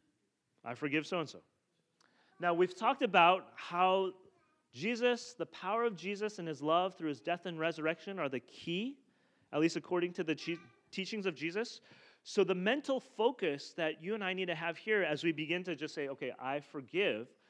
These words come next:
Now realize, again, <laughs> forgiveness is a process. You know, man, so many times we'll say this without necessarily feeling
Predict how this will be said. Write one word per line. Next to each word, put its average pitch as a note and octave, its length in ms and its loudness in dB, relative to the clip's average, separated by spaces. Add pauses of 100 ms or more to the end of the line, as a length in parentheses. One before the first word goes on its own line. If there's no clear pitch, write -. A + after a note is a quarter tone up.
(240)
Now A3 100 -4
realize, B3 400 0
again, D3 300 -6 (1200)
<laughs> - 920 -20
forgiveness G3 460 2
is G3 100 -6
a G3+ 60 0
process. - 720 -6 (380)
You D#3 120 -2
know, G#3 160 -2
man, G3+ 200 -2
so G3 160 -10 (120)
many F#3+ 280 4
times F#3 260 2
we'll E3+ 100 4
say G3 320 2
this F#3 240 0
without E3 320 -2
necessarily E3 520 -4
feeling F3+ 760 2